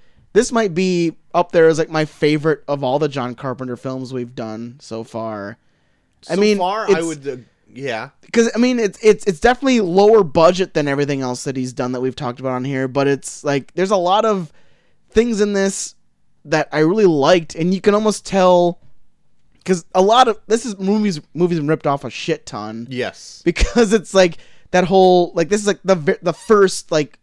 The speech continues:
Speaker 1: official
Speaker 2: Slasher.
Speaker 1: slasher film.
Speaker 2: Yeah.
Speaker 1: So, like, you can see what they borrow from it, but, like, seeing, like, the original product of, like, the original slasher film, you can see the things that John Carpenter tried to convey in this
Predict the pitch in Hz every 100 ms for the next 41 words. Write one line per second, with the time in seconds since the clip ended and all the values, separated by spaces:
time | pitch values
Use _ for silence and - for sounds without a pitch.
0 | - 165 - 226 - 185 104 165 170 156
1 | 160 170 156 - 165 147 131 120 87 _
2 | _ _ _ _ _ - 175 170 165 190
3 | 233 208 - 214 202 190 - 170 147 151
4 | 165 190 - 208 240 247 175 180 - 175
5 | 156 - _ - - - 240 254 247 220
6 | 160 170 147 175 190 170 190 196 185 -
7 | - 151 156 165 - 160 170 156 160 156
8 | - - - 156 180 170 165 165 170 160
9 | - 147 151 - 165 - 165 170 175 196
10 | 175 - 190 190 185 - _ _ _ -
11 | 180 - 196 190 175 147 139 160 156 180
12 | 170 170 156 - 160 156 160 156 170 156
13 | 151 151 156 147 143 160 190 -